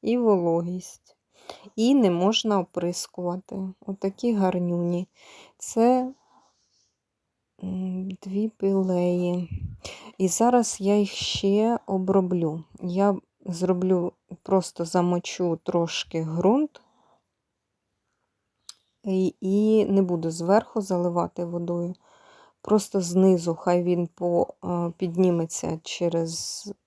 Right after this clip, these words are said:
е, піддон. Це буде, е, фітоцид від, м,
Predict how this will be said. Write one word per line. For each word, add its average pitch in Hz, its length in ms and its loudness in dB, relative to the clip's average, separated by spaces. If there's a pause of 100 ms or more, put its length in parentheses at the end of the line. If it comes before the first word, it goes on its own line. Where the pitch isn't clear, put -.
(100)
е, 185 40 -14 (260)
піддон. 165 580 -2 (800)
Це - 260 2
буде, 175 640 -2 (680)
е, 175 180 -4
фітоцид 180 1000 -2
від, 214 300 0
м, 185 840 -2